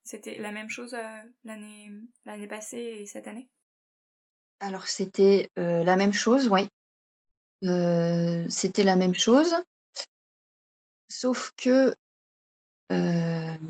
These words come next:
Speaker 2: on avait plus de bagages parce que, heu, ce qu'on n'avait pas l'année dernière, qu'on était partis que cinq jours, donc on avait vraiment parti, on était, on avait vraiment prévu que pour cinq jours.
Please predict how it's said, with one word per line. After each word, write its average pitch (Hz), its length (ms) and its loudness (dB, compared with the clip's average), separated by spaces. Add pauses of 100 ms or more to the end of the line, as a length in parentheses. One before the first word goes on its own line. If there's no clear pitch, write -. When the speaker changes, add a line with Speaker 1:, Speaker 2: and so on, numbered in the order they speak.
(140)
Speaker 2:
on 190 100 6
avait 175 220 12
plus - 400 -2
de 202 100 8
bagages 208 520 8 (480)
parce 180 220 -2
que, - 160 -4
heu, 185 840 2
ce - 120 -14
qu'on 185 120 -2
n'avait 160 340 4
pas 202 120 12
l'année 185 260 8
dernière, 175 440 4
qu'on 190 100 4
était 175 220 4
partis 175 300 2
que 196 120 0
cinq 185 260 4
jours, 240 220 2 (100)
donc 170 200 -2
on 170 60 0
avait 151 180 2
vraiment 175 260 2
parti, - 420 2
on 185 80 4
était, - 200 -4
on 170 200 0
avait 156 200 0
vraiment 175 240 2
prévu 202 300 2
que 202 120 2
pour 185 200 -2
cinq 180 200 2
jours. 240 240 2